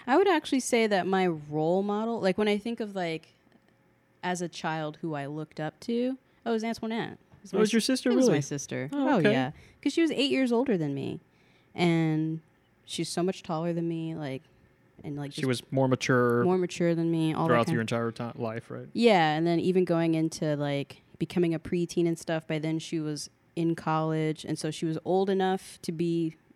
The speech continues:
Speaker 1: an adult figure, but then still had, was still young enough to understand where I was at, at a twelve, thirteen, fourteen, and be like, "I get that you hate this, but, like, you'll
Speaker 2: Timer.
Speaker 1: get over it."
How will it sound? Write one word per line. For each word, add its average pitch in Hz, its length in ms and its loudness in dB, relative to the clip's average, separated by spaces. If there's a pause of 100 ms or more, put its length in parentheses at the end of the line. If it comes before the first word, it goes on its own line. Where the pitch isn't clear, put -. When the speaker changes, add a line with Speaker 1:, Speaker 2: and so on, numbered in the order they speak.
Speaker 1:
an 170 100 0
adult 165 360 0
figure, 185 500 -2 (480)
but 165 160 -6
then 160 300 -2
still 170 320 -6
had, 160 340 -4 (300)
was 156 120 -4
still 175 200 0
young 151 240 -2
enough 156 240 -4
to - 120 -10
understand 151 520 -4
where 151 100 -2
I 143 80 -2
was 143 180 -6
at, 143 320 -4 (640)
at 147 300 -4
a 156 80 -2
twelve, 156 320 -2
thirteen, 156 320 -4
fourteen, 165 520 -4 (380)
and 151 100 -2
be 151 140 0
like, 151 260 -2
"I 151 120 -4
get 160 280 -4
that 160 200 -8
you 156 80 -4
hate 147 240 -4 (260)
this, 156 300 -4
but, - 180 -6
like, 139 400 -6
you'll 143 160 -2
Speaker 2:
Timer. 120 80 0
Speaker 1:
get 147 80 0
over 147 240 -2
it." 165 220 -2